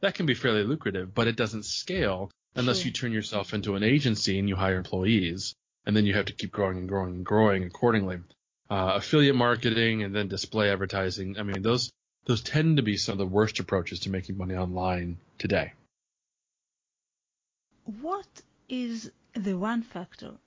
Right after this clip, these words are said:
Speaker 2: that affected the most on your success? You know, there are so many things that, uh, coming together to help us and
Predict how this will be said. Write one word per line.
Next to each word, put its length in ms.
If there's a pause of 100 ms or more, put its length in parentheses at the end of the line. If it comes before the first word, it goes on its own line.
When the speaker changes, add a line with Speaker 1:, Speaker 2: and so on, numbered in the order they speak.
(140)
Speaker 2:
that 160
affected 480
the 100
most 420
on 100
your 140
success? 560
You 80
know, 240 (460)
there 120
are 40
so 220
many 260
things 560
that, 320
uh, 260 (380)
coming 340
together 560 (180)
to 120
help 380
us 200
and 160